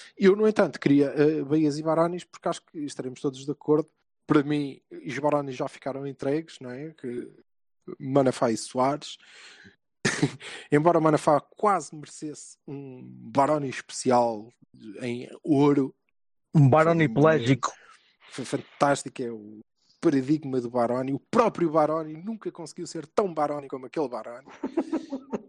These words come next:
Speaker 1: E
Speaker 3: Credo. Coitado do
Speaker 1: Opa,
Speaker 3: rapaz.
Speaker 1: e, e os Bahias são o, o Diogo, que teve per-, perfeitinho a defender, eh, fez um golo e quase outro. Eh,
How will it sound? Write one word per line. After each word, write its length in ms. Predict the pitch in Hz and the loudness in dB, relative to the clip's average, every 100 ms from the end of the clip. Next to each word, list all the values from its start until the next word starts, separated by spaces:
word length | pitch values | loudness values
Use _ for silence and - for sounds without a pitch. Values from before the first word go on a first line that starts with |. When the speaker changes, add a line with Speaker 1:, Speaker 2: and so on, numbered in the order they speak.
| - | -8
Speaker 1:
E 760 | 165 160 156 147 147 143 143 139 | -4 0 0 0 -2 -6 -10 -2
Speaker 3:
Credo. 480 | 131 131 104 147 - _ _ - 190 - | 4 4 2 -4 -18 _ _ -10 -4 2
Coitado 400 | 202 - 165 160 | 2 6 6 8
do 80 | |
Speaker 1:
Opa, 120 | 120 131 | 6 6
Speaker 3:
rapaz. 400 | 101 98 - _ _ _ | 2 0 -6 _ _ _
Speaker 1:
e, 480 | 139 131 113 123 123 | -10 -10 -10 -14 -12
e 40 | 123 | -10
os 120 | 107 | -6
Bahias 400 | 135 127 127 123 | -2 -2 -4 -4
são 320 | 139 131 131 | -4 -4 -6
o, 340 | 156 131 143 - | -10 -10 -10 -8
o 140 | 170 | -6
Diogo, 360 | 131 139 151 156 | 0 4 4 2
que 80 | - | -10
teve 180 | 127 107 _ | -10 -10 _
per-, 240 | - - - _ - | -20 -18 -18 _ -18
perfeitinho 560 | - - 110 139 131 120 | -10 -6 -6 -6 -8 -10
a 20 | |
defender, 560 | - 127 117 131 117 - - - _ _ | -8 -6 -2 -2 -2 -10 -20 -20 _ _
eh, 180 | 117 117 | -12 -8
fez 220 | - 123 | -2 0
um 120 | 123 127 | 0 2
golo 440 | 135 131 117 120 | 4 4 0 -8
e 520 | 120 113 107 104 101 _ | -10 -10 -10 -12 -14 _
quase 480 | 131 110 110 101 113 | -6 -4 -6 -10 -10
outro. 340 | 139 _ - _ _ _ _ _ | -10 _ -20 _ _ _ _ _
Eh, 680 | 127 123 123 123 120 120 | -12 -10 -10 -12 -12 -14